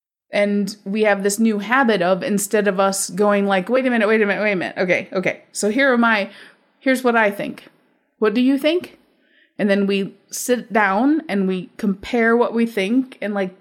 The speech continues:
what's the end result that we both want. We start at a very different place, and chances are the end result is very similar. We just would rather hate each other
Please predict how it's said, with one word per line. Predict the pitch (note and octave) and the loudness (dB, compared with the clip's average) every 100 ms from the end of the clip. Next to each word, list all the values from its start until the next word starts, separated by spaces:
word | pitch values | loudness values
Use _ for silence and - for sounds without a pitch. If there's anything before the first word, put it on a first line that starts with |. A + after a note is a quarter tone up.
| - | -8
what's | A#3+ A3 - | 0 0 0
the | B3 | -2
end | A3+ A#3 A3 | 0 2 2
result | A3 G#3+ G3+ - | 2 0 0 -4
that | C#3 | 0
we | F#3+ | 0
both | F3+ G3+ G3+ G3+ | 2 0 0 -4
want. | F#3+ F#3 B3+ D4+ - - - - - _ | -4 0 0 -2 -10 -20 -20 -20 -20 _
We | G#3 | -8
start | - A3+ G3+ | -2 0 2
at | |
a | G3 | 2
very | A3+ B3+ | 2 2
different | G3+ A#3+ A#3 G#3 - | 2 0 2 -2 -2
place, | G3+ G3+ A3 - - | -2 -2 -2 -6 -6
and | G3+ | -4
chances | - B3 B3 A#3 | 0 0 0 0
are | G#3+ A3 | 2 2
the | G#3+ A3 | 0 -2
end | A3+ A#3 | 0 2
result | A#3 G#3+ A3 G#3+ | 2 0 -2 -2
is | G3+ | -2
very | E3+ F#3+ F#3+ | 2 2 0
similar. | - G#3 A3+ C#4 D#4+ E4 _ _ _ _ _ _ _ _ _ | -2 0 0 2 -2 -4 _ _ _ _ _ _ _ _ _
We | G#3 | 0
just | A#3 A#3 | 0 0
would | A3 G3+ | 0 0
rather | A#3 A3+ G#3+ | 2 0 0
hate | G#3 B3+ D4 | 0 2 2
each | G#3+ - | 0 0
other | F#3 E3 - C4 | -2 -2 -2 -2